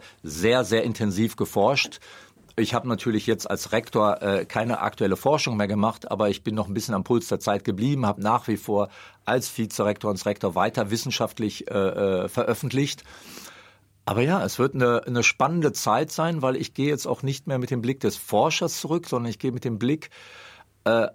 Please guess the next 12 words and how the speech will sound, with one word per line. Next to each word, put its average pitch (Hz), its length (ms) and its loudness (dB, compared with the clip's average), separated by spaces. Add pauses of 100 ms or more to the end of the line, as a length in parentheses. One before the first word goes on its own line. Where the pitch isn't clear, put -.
(120)
eines 117 320 0
Rektors 156 480 2
zurück, 170 380 2
der 131 80 4
einen 120 100 0
größeren 123 400 2
Zusammenhang 143 600 0
sieht, 135 380 -2
der 123 140 4
noch 135 320 0
wichtiger 131 480 0
sieht, 117 380 -2